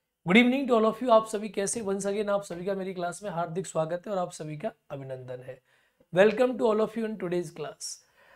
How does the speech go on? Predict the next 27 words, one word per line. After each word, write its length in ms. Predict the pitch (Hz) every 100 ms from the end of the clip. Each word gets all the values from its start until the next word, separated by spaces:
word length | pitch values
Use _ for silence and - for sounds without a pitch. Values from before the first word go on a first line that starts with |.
| _ -
तो 60 |
आज 200 | 196 240
हम 100 | 277
बात 260 | 262 254 254
करेंगे 280 | 254 247 269
संविधान 400 | 240 226 233 240
की 120 | 247
प्रस्तावना 600 | 214 202 - 160 156 196
के 120 | 180
बारे 260 | 165 143 139
में। 100 | 139
आज 120 | 202
हम 100 | 214
डिस्कस 320 | 202 208 247
करेंगे 320 | - 220 220 240
संविधान 360 | 214 202 214
की 100 | 208
प्रस्तावना। 720 | 185 190 - 196 185 196 240 - -
बीच 220 | 160 180
में 80 | 233
एक 100 | 240 214
टॉपिक 340 | 196 196 208
है, 320 | 214 240 - - - - _
अ, 600 | _ 170 170 170 170 170
संविधान 680 | - 190 190 196 214 226 226
के 280 | 202 214 220
विशेषताएं, 760 | 175 165 170 196 - 214 202